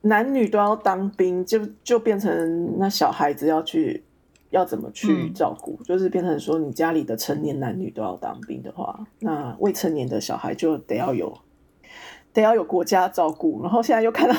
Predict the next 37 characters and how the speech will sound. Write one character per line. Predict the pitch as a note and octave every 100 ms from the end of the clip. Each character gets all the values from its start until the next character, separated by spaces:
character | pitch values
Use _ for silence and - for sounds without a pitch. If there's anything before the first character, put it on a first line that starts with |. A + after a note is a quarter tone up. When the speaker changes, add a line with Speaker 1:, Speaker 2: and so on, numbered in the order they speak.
| C#4+
Speaker 1:
那 | D#4
个 | B3 - F#3 -
<laughs> | - - D#4+
俄 | C#4+
罗 | A3+
斯 | A3+
去 | A#3+ A#3+
攻 | A#3 A3
打 | A3 D3
那 | E3+ F3
个 | D#3
儿 | C3+
童 | - C#3
医 | C3+
院 | D3 A#2+
或 | E3+
什 | - -
么 | -
的， | -
就， | - E3+
就 | -
想 | - -
说， | - -
嗯， | F#3+ D#3 D#3 B2+ - - _ _ - - -
真 | F#3 F3+
的 | E3
是， | D#3 D#3+ C3 A2 - C2 G3 - _ - - _
对 | -
啊。 | C3+ - - G3+
Speaker 2:
嗯， | F#3+ F3 D#3+ D#3 D#3 D#3 - - _ -
因 | A#3+
为 | C#4+ C4+ A#3 G#3 G3+ _
在 | - C4+ A3+
前 | - G#3+
面 | F#3 G#3+ G3+
就 | G3+
是 | G3 G3+